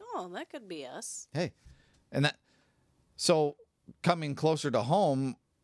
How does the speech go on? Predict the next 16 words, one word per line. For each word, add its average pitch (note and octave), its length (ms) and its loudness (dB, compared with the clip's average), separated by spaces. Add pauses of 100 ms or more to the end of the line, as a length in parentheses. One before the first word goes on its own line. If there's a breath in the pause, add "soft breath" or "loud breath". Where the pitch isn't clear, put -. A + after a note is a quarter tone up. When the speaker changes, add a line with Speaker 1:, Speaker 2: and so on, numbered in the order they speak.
(260)
Speaker 2:
'cause A2 200 -2
Bahrain, G#2 760 0
Israel F#2 360 0
is F2 100 -8
pretty F#2+ 220 -6
far F2 200 -2
away. D#2 420 -4
Speaker 1:
Mm-hmm. E3+ 340 -18 (1080 soft breath)
Speaker 2:
If, C3 220 0
unless D#3 240 4
you've E3 120 -2
lived D3+ 180 2
under C3 220 4
a G#2 40 0
rock, A#2+ 380 0 (120)
you A2 420 -6